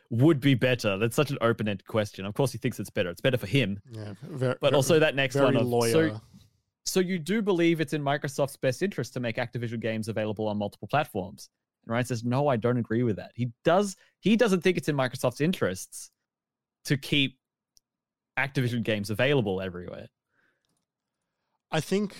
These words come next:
Speaker 2: I think as a whole, you can make that case when as a whole you include Call of Duty.
Speaker 1: Yeah.
Speaker 2: Because obviously this deal that they have, they have agreed with,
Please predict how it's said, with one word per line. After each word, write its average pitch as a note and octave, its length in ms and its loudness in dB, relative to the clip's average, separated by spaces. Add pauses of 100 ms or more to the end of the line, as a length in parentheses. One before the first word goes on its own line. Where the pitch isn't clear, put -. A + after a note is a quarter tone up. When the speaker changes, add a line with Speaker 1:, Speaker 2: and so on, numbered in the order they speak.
(340)
Speaker 2:
I D#3 80 0
think F#3 340 -2
as F#3+ 160 -2
a E3+ 60 -4
whole, D3+ 640 -2 (220)
you C#3+ 160 -2
can B2+ 440 -4
make A#2 220 -8
that - 220 -10
case - 480 -10 (1500)
when C#3+ 300 2
as C3+ 180 2
a C#3+ 60 2
whole C3 400 2
you A#2+ 200 -4
include A#2 420 -6
Call A2+ 180 -6
of A2 80 -12
Duty. A2+ 360 -8 (720)
Speaker 1:
Yeah. A2 180 0 (220)
Speaker 2:
Because D3 380 2
obviously D#3 320 2
this C#3 160 0
deal B2 200 0
that A#2 120 -6
they A2+ 140 -2
have, G#2+ 300 -4
they C3 120 -2
have A2+ 120 -2
agreed A#2+ 420 -2
with, G#2+ 400 -8